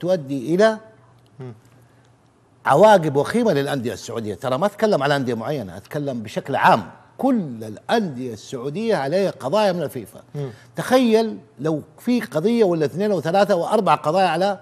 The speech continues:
Speaker 1: أندية سعودية، إيش يكون وضع الكرة السعودية وسمعة الرياضة السعودية والكرة السعودية والأندية السعودية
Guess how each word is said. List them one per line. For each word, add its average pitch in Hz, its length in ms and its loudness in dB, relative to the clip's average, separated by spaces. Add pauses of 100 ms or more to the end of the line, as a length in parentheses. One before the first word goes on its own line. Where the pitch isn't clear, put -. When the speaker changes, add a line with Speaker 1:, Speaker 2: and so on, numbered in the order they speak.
Speaker 1:
أندية 143 220 -2
سعودية، 98 500 -12 (320)
إيش - 140 -6
يكون 143 300 -8
وضع 131 240 -2
الكرة 123 240 -10
السعودية 113 460 -10
وسمعة 139 480 -2
الرياضة 143 320 -2
السعودية 147 480 -4
والكرة 185 340 0
السعودية 165 500 -4
والأندية 190 380 -2
السعودية 196 560 -4